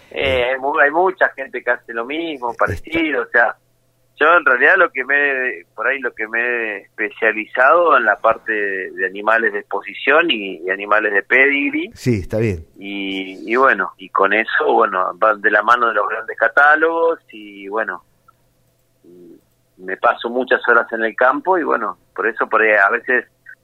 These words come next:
Speaker 1: encontrás situaciones donde podés sacar las fotos, eh, fotos puntuales por ahí que vos decís que van a, que se ven en, en, en revistas, en almanaques, en eso, pero que no son de catálogo, pero
Speaker 2: ¿Dónde empezaste a estudiar? ¿Te perfeccionaste en algún lado?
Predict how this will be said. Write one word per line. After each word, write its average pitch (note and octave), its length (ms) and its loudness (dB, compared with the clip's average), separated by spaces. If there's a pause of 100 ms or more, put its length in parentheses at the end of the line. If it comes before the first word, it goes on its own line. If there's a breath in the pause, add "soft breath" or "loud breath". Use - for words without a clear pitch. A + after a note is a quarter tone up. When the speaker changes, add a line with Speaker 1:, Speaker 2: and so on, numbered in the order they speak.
Speaker 1:
encontrás G#2+ 640 0
situaciones C3+ 720 2
donde G#2+ 380 2
podés G#2+ 280 0
sacar A2 220 0
las A2 160 0
fotos, G#2+ 420 0 (840)
eh, E2+ 360 -18 (300)
fotos G2 280 -6
puntuales A2 480 0
por G2 140 2
ahí G#2 100 2
que G#2 100 -8
vos G2 180 4
decís - 260 -10
que - 120 -10
van F#2+ 220 2
a, E2+ 340 0 (560 loud breath)
que - 140 -14
se F#2 100 0
ven G2 180 2
en, F#2+ 200 -4
en, F2+ 240 -6
en F2+ 180 -4
revistas, G#2+ 720 0
en F#2 80 -2
almanaques, G#2+ 600 0
en G2+ 120 -4
eso, G#2 280 -2
pero F2+ 420 -2
que G2 100 -2
no G#2 120 2
son A#2 180 -2
de A#2 140 2
catálogo, D#3 600 2
pero A#2 420 -2 (520)
Speaker 2:
¿Dónde D3 220 2
empezaste C3 400 -2
a - 20 -4
estudiar? B2+ 600 2 (180)
¿Te - 100 -6
perfeccionaste F#2 600 -2
en F2 40 -2
algún G2+ 220 0
lado? B2+ 400 6